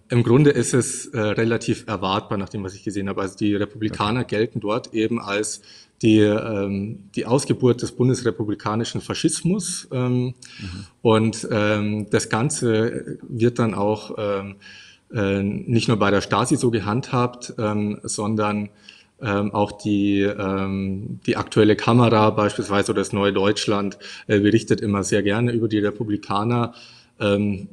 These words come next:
Speaker 1: auch und gerade in der, ähm, gerade untergehenden D D R, um zu zeigen, dass die D D, äh, dass die Bundesrepublik,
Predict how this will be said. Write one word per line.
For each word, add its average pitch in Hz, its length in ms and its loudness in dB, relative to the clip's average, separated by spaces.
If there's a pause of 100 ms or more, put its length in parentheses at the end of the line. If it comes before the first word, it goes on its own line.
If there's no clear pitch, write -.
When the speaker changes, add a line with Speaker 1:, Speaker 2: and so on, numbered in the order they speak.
(160)
Speaker 1:
auch 110 460 0
und 110 160 -4
gerade 110 420 0
in 104 180 -6
der, 98 440 -4
ähm, 98 540 -6 (140)
gerade 104 340 0
untergehenden 107 680 0
D 101 140 -2
D 95 240 -4
R, 107 200 -2 (220)
um 107 160 -4
zu 107 120 -6
zeigen, 101 500 -2
dass 104 160 0
die 104 140 0
D 104 120 2
D, 101 200 0
äh, 98 320 -2
dass 98 160 -6
die 113 80 -6
Bundesrepublik, 107 920 0